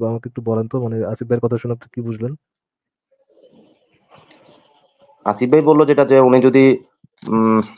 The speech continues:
Speaker 2: পুরো একটা মানে উনার সমস-, মানে উনাকে যারা সমর্থন করে ওদেরকে মাঝে যদি এটা যদি প্রচার করে দেয় যে এই কাজটা তোমরা করতে পারবা, এরকম আর কি।
Speaker 1: মানে ধর্ষণ তোমরা করতে পারবা, ধর্ষণ করতে, ধর্ষণ করলে তোমাদের কোনো বিচার নাই।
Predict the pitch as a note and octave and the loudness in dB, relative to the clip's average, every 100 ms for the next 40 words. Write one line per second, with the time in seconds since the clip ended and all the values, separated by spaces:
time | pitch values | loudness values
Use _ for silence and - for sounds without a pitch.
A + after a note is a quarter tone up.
0 | _ _ - C#3 C3+ B2+ C3+ C3 B2 A#2+ | _ _ 2 4 4 4 2 2 2 2
1 | A#2+ B2 - - B2+ C3+ B2+ A#2 A2+ A#2+ | 2 -2 -6 -4 0 0 0 0 2 2
2 | B2+ A#2+ A#2+ A#2+ B2+ B2+ C#3+ A#2+ G#2+ G2+ | 0 2 2 2 0 2 2 4 4 4
3 | A2+ A#2 B2+ B2 A2 A2+ A#2 A#2+ A#2 A2+ | 2 4 6 6 2 0 0 4 4 2
4 | A2 A2+ A2 _ _ D#3+ D#3 C3+ A#2+ A2 | 0 -2 -2 _ _ 2 2 2 2 2
5 | A2 G#2 A2+ A2 - - A#2+ A#2+ B2 B2 | 2 4 4 4 2 0 0 2 2 0
6 | A#2+ C#3+ C3+ A2 G2 F#2 D#2+ _ _ _ | 2 2 2 2 2 2 0 _ _ _
7 | _ _ _ _ - C3 A#2+ A2+ F#2+ F2+ | _ _ _ _ -2 0 2 2 2 -4
8 | - _ _ _ _ _ _ _ _ _ | -8 _ _ _ _ _ _ _ _ _
9 | _ _ _ _ B2 B2 B2 B2 C#3+ C#3 | _ _ _ _ -2 2 4 4 2 2
10 | C#3 C#3 C#3+ C#3+ C#3+ B2+ C3 C3 C3 C#3 | 2 2 4 4 4 2 2 0 0 0
11 | A#2+ A#2+ A#2 C3 C3 B2+ C#3 B2+ A#2+ B2+ | 0 -2 0 -2 -2 -2 0 -2 -2 -2
12 | A#2+ B2 C3 G#2+ F#2 | -2 -2 -2 -4 -8